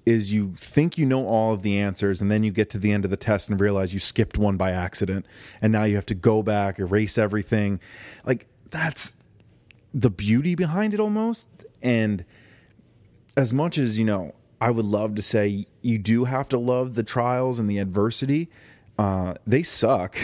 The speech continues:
<laughs> I mean, they do. But what you have to love is not that you're overcoming them. It's the mi-, the minor details that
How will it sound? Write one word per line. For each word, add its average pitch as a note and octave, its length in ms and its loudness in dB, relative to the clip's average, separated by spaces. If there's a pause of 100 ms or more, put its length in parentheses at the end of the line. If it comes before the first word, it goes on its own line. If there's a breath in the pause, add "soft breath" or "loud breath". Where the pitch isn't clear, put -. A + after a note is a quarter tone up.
<laughs> - 120 -2
I D3 220 4
mean, A#2+ 180 2
they A2+ 120 2
do. G2 380 0 (400 loud breath)
But A#2 80 4
what C3 140 2
you G3+ 80 2
have F3 160 0
to A#2 100 2
love G#2 420 0
is G2 540 0 (280)
not A2+ 400 0
that A2 340 0 (180)
you're A#2 240 4
overcoming A2 640 0
them. E2+ 280 -4 (460 soft breath)
It's - 420 -2 (480)
the A2+ 120 2
mi-, G#2+ 380 0
the A#2 160 -2
minor D3 460 0
details A2 680 0
that G2 260 0